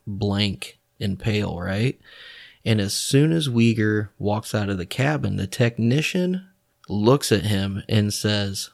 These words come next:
"That's your man." So who is Chester Uyghur? Chester Uyghur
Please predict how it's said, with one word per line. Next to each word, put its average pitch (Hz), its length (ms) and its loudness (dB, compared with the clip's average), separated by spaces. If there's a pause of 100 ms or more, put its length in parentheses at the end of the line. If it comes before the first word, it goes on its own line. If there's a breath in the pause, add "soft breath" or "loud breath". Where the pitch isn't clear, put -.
(120)
"That's 107 360 0
your 104 100 2
man." 98 460 -4 (1040)
So 101 380 -2
who 175 260 6
is 170 260 6
Chester 117 440 0
Uyghur? 92 460 -2
Chester 123 380 0
Uyghur 120 540 0